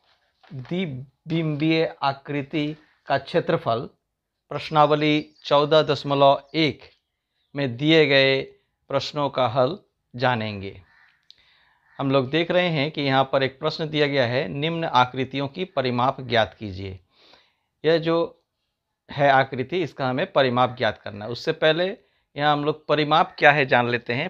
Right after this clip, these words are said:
परिमाप है दिए हुए किसी भी आकृति में उसके सभी जो भुजा हैं उनके जो है का माप का योग। जैसे ये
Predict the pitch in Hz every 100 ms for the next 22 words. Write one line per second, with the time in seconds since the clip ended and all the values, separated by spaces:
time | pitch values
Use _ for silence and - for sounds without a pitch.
0 | - 139 135 139 170 180 - 147 175 -
1 | _ - 120 113 147 196 185 185 185 -
2 | 165 - 214 175 165 135 131 147 139 156
3 | 175 131 120 139 233 - _ _ _ -
4 | 156 - 175 175 180 _ - - - 160
5 | 160 214 226 - _ _ - 139 165 143
6 | - _ 127 113 135 143 160 160 120 135
7 | 117 123 160 _ _ _ _ _ _ -
8 | 160 160 165 165 131 113 _ _ _ _
9 | - 131 143 139 147 196 - _ _ _
10 | _ _ _ _ _ 143 143 180 - _
11 | - 127 123 127 - 208 - 131 143 156
12 | 117 87 - - 156 165 - 135 175 -
13 | _ _ _ _ _ 160 185